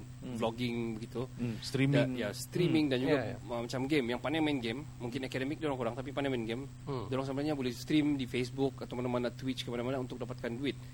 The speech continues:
Speaker 1: Hmm.
Speaker 2: Dari, dari segi main game saja.
Speaker 3: Ya,
Speaker 2: Ah,
Speaker 3: ya.
Speaker 1: Hmm.
Speaker 2: jadi, ah, macam kita punya nas-, nasihat daripada kita punya, ah, guest kita pada hari ini,
Speaker 1: Hmm.
Speaker 2: ah, maksud dia, kalau ada tu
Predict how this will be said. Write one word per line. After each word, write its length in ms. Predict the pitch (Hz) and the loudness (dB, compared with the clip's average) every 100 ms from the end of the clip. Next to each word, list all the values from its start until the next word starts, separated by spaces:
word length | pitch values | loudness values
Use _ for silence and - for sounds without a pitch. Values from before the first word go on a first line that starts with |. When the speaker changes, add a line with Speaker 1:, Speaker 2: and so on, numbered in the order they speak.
| - | -10
Speaker 1:
Hmm. 160 | 131 117 | -10 -8
Speaker 2:
Dari, 200 | 113 110 131 | -6 -6 -6
dari 220 | 131 123 | 0 0
segi 240 | 131 131 135 | 0 -2 0
main 160 | 135 | 2
game 160 | 131 185 | 2 0
saja. 240 | 165 135 - - | 0 -2 -2 -8
Speaker 3:
Ya, 220 | - 143 | 2 4
Speaker 2:
Ah, 40 | 110 | 4
Speaker 3:
ya. 160 | 101 104 | 2 -4
Speaker 1:
Hmm. 300 | - 104 110 | -6 -10 -6
Speaker 2:
jadi, 200 | 120 147 - | 0 2 2
ah, 380 | 120 120 120 117 | 0 2 2 0
macam 380 | 113 117 127 127 | -2 -8 -6 -4
kita 180 | 123 127 | -4 -6
punya 160 | 120 123 | -4 -4
nas-, 160 | 117 120 | -4 -6
nasihat 320 | 123 113 127 | -6 -6 -6
daripada 240 | 120 123 | -4 -4
kita 120 | 113 117 | -4 -2
punya, 180 | 117 110 107 110 - - | -2 -2 -4 -10 -12 -8
ah, 120 | 107 | -6
guest 220 | 101 127 123 | -2 -2 -2
kita 140 | 123 | -6
pada 240 | 113 113 104 | -6 -4 -6
hari 80 | |
ini, 240 | 107 151 165 - - | -6 -6 -8 -12 -10
Speaker 1:
Hmm. 180 | 127 107 - | -10 -8 -8
Speaker 2:
ah, 80 | 113 | -6
maksud 240 | 110 127 | -6 -6
dia, 300 | 120 135 139 - 127 | 0 2 2 -2 -10
kalau 280 | - 123 120 | -4 -2 0
ada 160 | 123 135 | 0 0
tu 140 | 156 | -2